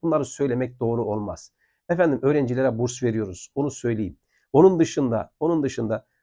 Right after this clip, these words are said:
hani bir lira da olsa ya ben destekliyorum. Yani bu çalışmalara bir destek katkım oluyor. Bunlar mutlu eder insanı. O yüzden de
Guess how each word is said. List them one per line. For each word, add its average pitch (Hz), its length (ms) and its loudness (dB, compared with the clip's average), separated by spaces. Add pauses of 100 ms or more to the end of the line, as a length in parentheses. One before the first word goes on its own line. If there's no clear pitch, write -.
hani 135 280 0 (200)
bir 151 240 4
lira 262 220 8
da 190 120 8
olsa 175 480 2
ya 202 240 2
ben 220 240 0
destekliyorum. 185 840 2
Yani 175 300 2
bu 202 140 -2
çalışmalara 170 720 0 (280)
bir 151 260 0
destek 156 380 2
katkım 151 300 0
oluyor. 139 180 2
Bunlar 214 240 2
mutlu 147 380 0
eder 151 180 4
insanı. 98 420 -6 (160)
O 202 120 6
yüzden 156 380 2
de 190 200 0